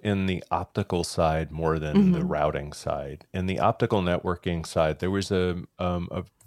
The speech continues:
Speaker 1: very interesting entry on, um, uh, that, that touted liquid cooling, uh, as part of long-haul optical networking,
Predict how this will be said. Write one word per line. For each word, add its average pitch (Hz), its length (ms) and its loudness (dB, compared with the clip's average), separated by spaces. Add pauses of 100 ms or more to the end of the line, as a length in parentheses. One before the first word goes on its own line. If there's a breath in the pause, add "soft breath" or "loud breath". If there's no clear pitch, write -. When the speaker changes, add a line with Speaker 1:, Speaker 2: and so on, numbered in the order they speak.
Speaker 1:
very 110 380 4
interesting 87 520 -4
entry 80 480 -6
on, 76 580 -6
um, 71 500 -12 (600)
uh, 78 240 -4
that, - 260 -4
that 76 200 -4
touted 78 420 -2
liquid 76 340 -6
cooling, 71 540 -8 (240)
uh, 80 220 -10
as 78 160 -8
part 76 300 -4
of 71 320 -10
long-haul 73 500 -6
optical 73 460 -8
networking, 73 680 -12